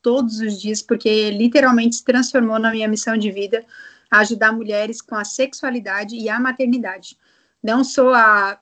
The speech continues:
a melhor em nenhum dos dois <laughs> assuntos, mas sou uma pessoa que estou sempre em busca de tanto aprender mais, melhorar, e claro, o que eu puder, o que tiver ao meu alcance, passar pras pessoas, com certeza eu farei pra sempre, assim, eu sou muito grata a Deus por essa missão de vida.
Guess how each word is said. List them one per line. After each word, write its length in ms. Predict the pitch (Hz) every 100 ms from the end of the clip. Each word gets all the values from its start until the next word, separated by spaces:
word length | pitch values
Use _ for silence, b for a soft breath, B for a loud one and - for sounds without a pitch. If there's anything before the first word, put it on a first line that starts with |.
| -
a 120 | 208
melhor 580 | 220 214 208 233 254 240
em 100 | 233
nenhum 300 | 226 226 254
dos 140 | 269 226
dois 260 | 233 226
<laughs> 0 |
assuntos, 640 | 233 233 - 302 - 320 - B B B
mas 360 | 233 226 233 233
sou 120 | 254
uma 160 | 247 254
pessoa 280 | 240 233 247
que 80 |
estou 260 | - - 240
sempre 460 | 233 - 269 294 277
em 100 | 247
busca 600 | 233 233 - 226 196 196 _
de 200 | 190 202
tanto 480 | _ - 277 359 320
aprender 480 | 247 247 226 214 202
mais, 640 | 190 180 196 269 311 - _ _ _
melhorar, 800 | 214 233 302 269 208 196 220 339 - _
e 120 | 247
claro, 400 | 233 285 330 247
o 20 |
que 160 | 208 -
eu 120 | 269
puder, 460 | - 330 247 226 208
o 60 |
que 160 | 196 240
tiver 280 | 233 254 233
ao 120 | 247
meu 180 | 247 247
alcance, 440 | 233 233 202 -
passar 320 | - 196 214
pras 200 | 208 214
pessoas, 380 | - 214 - 214
com 180 | - 220
certeza 380 | 233 220 220 214
eu 80 | 226
farei 300 | 233 214 214
pra 200 | 214 214
sempre, 400 | - 220 202 196
assim, 200 | - 190
eu 80 |
sou 120 | - 202
muito 220 | 214 254
grata 360 | 214 208 214
a 20 | 220
Deus 240 | 208 208
por 120 | -
essa 200 | 202 214
missão 240 | 208 - 214
de 100 | 208
vida. 300 | 196 185